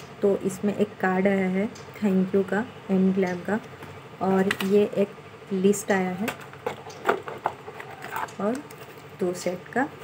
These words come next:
प्रोडक्ट जो कि लिपस्टिक है। और ये सेट आप खुद ही चूज़ कर, करोगे क्योंकि वहाँ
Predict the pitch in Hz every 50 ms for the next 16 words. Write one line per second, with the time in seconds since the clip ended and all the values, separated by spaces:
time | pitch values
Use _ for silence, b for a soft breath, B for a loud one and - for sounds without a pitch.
0 | - - - - - - - - - - 196 180 190 208 - - - - - -
1 | - - - - 202 - 180 170 - - 226 214 196 196 - - - 175 147 -
2 | 190 185 - B B B B B B - 208 208 - - 214 226 233 226 - -
3 | 196 190 208 208 - - 202 202 202 - - - - - - 202 - 208 220 220
4 | - 226 220 208 - - 202 190 190 190 - - - - - - - 196 190 196
5 | 190 185 196 202 202 - 196 190 190 190 202 202 190 190